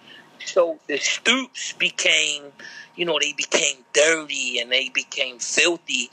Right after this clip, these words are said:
And then, you know, the younger crowd, the drug dealers turned the stoop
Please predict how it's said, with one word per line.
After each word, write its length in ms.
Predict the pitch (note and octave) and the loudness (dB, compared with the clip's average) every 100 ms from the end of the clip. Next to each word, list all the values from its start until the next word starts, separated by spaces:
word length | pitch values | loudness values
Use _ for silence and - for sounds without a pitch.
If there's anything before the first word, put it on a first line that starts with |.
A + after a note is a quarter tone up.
| - - - | -8 -8 0
And 160 | C3+ B2 | 0 4
then, 380 | D3+ F3 D#3+ D3 | 4 4 2 -6
you 140 | D#3 | -2
know, 220 | D#3+ D3 | 2 2
the 120 | D3 C#3 | 0 -2
younger 420 | D3 E3 G3 F3+ | 2 2 2 -4
crowd, 600 | - D3+ C#3+ C#3 C#3 D3+ _ _ - _ _ | 4 4 4 2 -4 -8 _ _ -20 _ _
the 80 | C#3 | -2
drug 520 | - D#3 E3+ G#3+ G#3 | 0 2 4 4 0
dealers 520 | - C3+ B2+ B2 C3+ - | 0 2 0 -4 -8 -4
turned 380 | F3+ D#3+ D3 - | 0 0 0 -6
the 60 | C3 | -4
stoop 580 | - - - A#3+ A#3 | -4 -6 -2 -2 -2